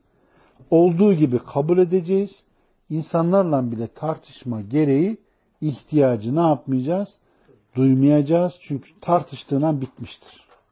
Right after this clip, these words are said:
Bitmiştir. O meseleye girdin mi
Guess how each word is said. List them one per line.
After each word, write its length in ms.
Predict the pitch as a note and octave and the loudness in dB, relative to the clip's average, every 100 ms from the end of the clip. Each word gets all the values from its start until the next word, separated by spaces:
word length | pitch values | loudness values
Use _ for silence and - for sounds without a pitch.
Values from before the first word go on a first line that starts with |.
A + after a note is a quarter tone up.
| _ _ _ _ - | _ _ _ _ -4
Bitmiştir. 640 | - - - _ _ _ _ _ G3+ G3 C#3+ A2 _ _ _ _ - _ _ _ _ | -4 -10 -20 _ _ _ _ _ -18 -16 -20 _ _ _ _ _ -20 _ _ _ _
O 100 | A3 | 4
meseleye 480 | F#3+ D3 D#3 D3 C#3 | 4 4 4 4 4
girdin 480 | C3+ F#3+ D#3+ C#3 D3 | 4 2 2 0 -2
mi 220 | F#3 | -4